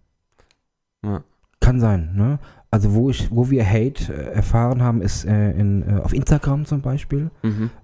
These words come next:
Speaker 2: Äh, da kommen mal blöde Kommentare und Sprüche. Aber so auf der Straße achte ich vielleicht auch nicht drauf.
Speaker 1: Die Frage ist halt,
Speaker 2: Mir auch
Speaker 1: warum
Speaker 2: egal.
Speaker 1: folge ich dann jemanden oder warum gucke ich mir Sachen an, wenn ich's nicht gut finde? Das ist ja so immer so dieses, ne?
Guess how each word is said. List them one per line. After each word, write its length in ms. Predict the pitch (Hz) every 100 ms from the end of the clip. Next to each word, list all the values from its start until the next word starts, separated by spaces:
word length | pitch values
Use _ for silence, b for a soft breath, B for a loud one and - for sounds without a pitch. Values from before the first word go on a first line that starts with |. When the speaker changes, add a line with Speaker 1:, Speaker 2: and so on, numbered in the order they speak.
| -
Speaker 2:
Äh, 320 | 113 110 107
da 100 | 110
kommen 240 | - 110 104
mal 80 | 104
blöde 240 | 107 104
Kommentare 520 | - 110 98 117 113
und 80 | 104
Sprüche. 440 | - 127 120 147 151 B B B B B -
Aber 140 | 85
so 120 | 85
auf 100 | 90
der 100 | -
Straße 560 | 101 - 92 - 135 135 - B B B
achte 220 | 123 160 -
ich 100 | -
vielleicht 180 | - -
auch 60 |
nicht 160 | - -
drauf. 280 | - - -
Speaker 1:
Die 60 | 104
Frage 420 | - - 98 95
ist 140 | 107 110
halt, 80 | 85
Speaker 2:
Mir 40 |
auch 60 | 107 98
Speaker 1:
warum 120 | -
Speaker 2:
egal. 100 | 82
Speaker 1:
folge 320 | 107 107 123
ich 200 | - 113
dann 200 | 120 113
jemanden 440 | 110 120 120 120 120
oder 180 | 104 101
warum 260 | 101 104
gucke 200 | - 107
ich 60 | -
mir 80 | 104
Sachen 340 | 107 104 107
an, 200 | - 104
wenn 120 | 104 104
ich's 120 | -
nicht 160 | 110
gut 180 | - 104
finde? 280 | - 92 90
Das 200 | 92 98
ist 120 | 95
ja 60 | 101
so 120 | 98
immer 320 | 87 98 98
so 220 | 95 95 95
dieses, 480 | 92 92 92 - -
ne? 180 | 127